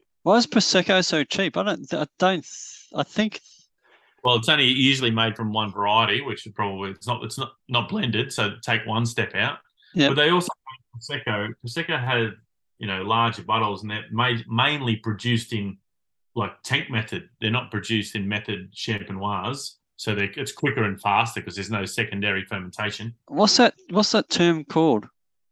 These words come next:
Speaker 2: Charmat method.
Speaker 1: That's it.
Speaker 2: C H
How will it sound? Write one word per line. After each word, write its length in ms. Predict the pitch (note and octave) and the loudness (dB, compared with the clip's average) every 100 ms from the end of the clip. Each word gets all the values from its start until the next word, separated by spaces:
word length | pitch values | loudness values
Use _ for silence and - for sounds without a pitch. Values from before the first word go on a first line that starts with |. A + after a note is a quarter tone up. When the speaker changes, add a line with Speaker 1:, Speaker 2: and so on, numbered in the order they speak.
| - | -20
Speaker 2:
Charmat 920 | - - - - B2+ A#2+ A#2 G#2+ - - | -16 -12 -6 0 2 4 2 -2 -10 -16
method. 200 | - G#2 - | -12 -10 0
Speaker 1:
That's 280 | D#3+ - C3+ | 0 2 0
it. 300 | A#2+ - - - _ _ _ _ - | 0 -4 -16 -20 _ _ _ _ -6
Speaker 2:
C 340 | C3 C3+ C3+ A#2 A#2+ | -4 -4 -6 -4 -2
H 440 | A#2 A#2 - - | -2 -4 -14 -10